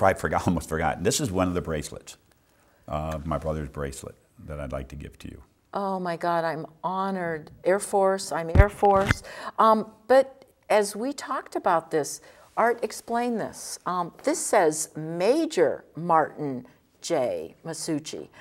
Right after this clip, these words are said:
Speaker 2: And I know when the incident occurred, he was lieutenant, I believe a first lieutenant.
Speaker 1: That's correct.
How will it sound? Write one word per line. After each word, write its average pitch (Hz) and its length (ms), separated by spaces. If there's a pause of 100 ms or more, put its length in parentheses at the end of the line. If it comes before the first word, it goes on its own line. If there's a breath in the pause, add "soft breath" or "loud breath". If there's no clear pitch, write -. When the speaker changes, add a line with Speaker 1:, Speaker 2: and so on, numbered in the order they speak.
(440 loud breath)
Speaker 2:
And 180 220 (120)
I 214 260
know 202 280
when 180 200
the 156 160
incident 220 500
occurred, 139 640 (220 soft breath)
he 233 160
was 202 220
lieutenant, 202 800
I 170 80
believe 175 320
a 190 60
first 254 400
lieutenant. - 640
Speaker 1:
That's 73 180
correct. 71 260